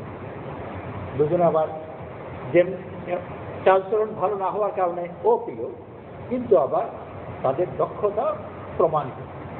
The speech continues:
প্রতিষ্ঠিত, সেই জন্য দক্ষতা থাকার কারণে যথেষ্ট মূল্য দিয়ে খাতির তোয়াজ করে তাদেরকে রাখা হয়। মা অসুস্থ, বিছানায় পড়ে আছে মায়ের যত্নের জন্য।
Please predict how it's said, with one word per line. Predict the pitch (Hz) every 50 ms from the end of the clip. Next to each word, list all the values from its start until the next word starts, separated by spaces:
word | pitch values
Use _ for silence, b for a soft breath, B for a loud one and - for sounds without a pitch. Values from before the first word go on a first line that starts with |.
| - - - - - -
প্রতিষ্ঠিত, | 165 160 160 160 - - - - - - - - - - - - - - - - - - - - - - -
সেই | - 180 170
জন্য | 185 185 185 180 170 160 - - - - - - - - -
দক্ষতা | 185 202 - - 262 - 214
থাকার | 156 170 185 - 190 175 151
কারণে | 170 151 123 120 113 - - - - - - - - - - - -
যথেষ্ট | 196 226 233 254 254 233 - - - 208
মূল্য | 180 175 175 175 175 - 170 170
দিয়ে | 165 180 185 196 - - - - - - - - - - - - - - - - - - - - -
খাতির | 175 175 180 175 175 -
তোয়াজ | 175 165 151 - -
করে | 175 180 185
তাদেরকে | 180 143 139 139 - -
রাখা | 117 101 104
হয়। | 110 - - - - - - - - - - - - - - - - - - - - - 98 98 98 - - - - - - - - - - - - - - - - - - - - - - - - - - - - - - - - - - - - - - - - - - - -
মা | 185 233 247 262 247
অসুস্থ, | 196 175 - - - - 190
বিছানায় | 165 151 - 175 156 147 -
পড়ে | 147 131 131 120
আছে | - - - - - - - - - - - - - - - - - - - - - 156
মায়ের | 156 156 160 151 156
যত্নের | 147 139 - 143 127
জন্য। | - 110 -